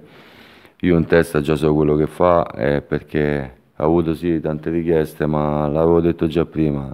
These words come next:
la mia prossima squadra sarà una scelta di cuore, una scelta di stimoli e non mi interessa la categoria, mi interessa la maglia che indosso.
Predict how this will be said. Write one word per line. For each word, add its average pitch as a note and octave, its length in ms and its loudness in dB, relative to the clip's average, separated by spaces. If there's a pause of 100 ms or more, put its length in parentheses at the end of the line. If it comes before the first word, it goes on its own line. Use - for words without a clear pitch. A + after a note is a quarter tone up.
la D2+ 120 -2
mia E2 360 2
prossima E2 400 -2
squadra D#2+ 360 0
sarà D2 340 0
una D2+ 140 0
scelta E2 380 -2
di D#2+ 100 0
cuore, F2+ 360 4
una D#2+ 120 0
scelta D#2 340 -8
di D#2+ 100 -6
stimoli D#2+ 640 -2 (640)
e C#2 140 -6
non D#2+ 160 4
mi D#2 80 4
interessa D2+ 600 0
la D2 60 0
categoria, D2 540 0 (200)
mi - 120 -8
interessa D2+ 480 0
la D2+ 80 0
maglia D2+ 220 -2
che D2 80 -6
indosso. C2+ 420 -14